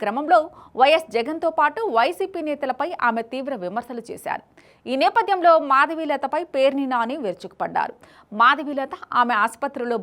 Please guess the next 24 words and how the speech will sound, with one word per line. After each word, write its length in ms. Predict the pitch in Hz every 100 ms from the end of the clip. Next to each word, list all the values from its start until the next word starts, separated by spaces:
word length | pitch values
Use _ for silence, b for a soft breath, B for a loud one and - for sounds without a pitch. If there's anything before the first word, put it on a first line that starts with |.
| 185
భజన 220 | 185 269 262
చేసుకోవాలని 640 | 233 - 233 214 208 220 339 190
ఆగ్రహం 340 | 214 269 240 175
వ్యక్తం 260 | - 175 165
చేశారు. 340 | 170 - - - b b b -
కరోనా 320 | 247 285 277 269
టైంలో 260 | 247 247 415 453
ప్రజలను 440 | 247 226 294 254 359 254
ఆమె 140 | 233 240 220
ఆసుపత్రి 400 | 262 285 277 254
దోచుకుందని 680 | 185 214 - 277 233 226 269
తీవ్ర 340 | - 254 262 -
ఆరోపణలు 400 | 196 262 285 190 -
చేశారు. 320 | - - 165 - _ b b b
ఇప్పుడు 220 | 349 370 311
హిందువుల 380 | 233 254 381 392 349
మీద 160 | 311 277 277
ప్రేమ 340 | - 240 285 285
ఒలకబోస్తున్న 580 | 262 254 233 226 240 226 - 208
ఆమె 200 | 254 240 294 B B - 233
ఒక్క 180 | - 320 220
హిందువునైనా 560 | 226 254 339 285 262 262 - 226
ఆమెకు 260 | 226 220 202
చెందిన 220 | 208 247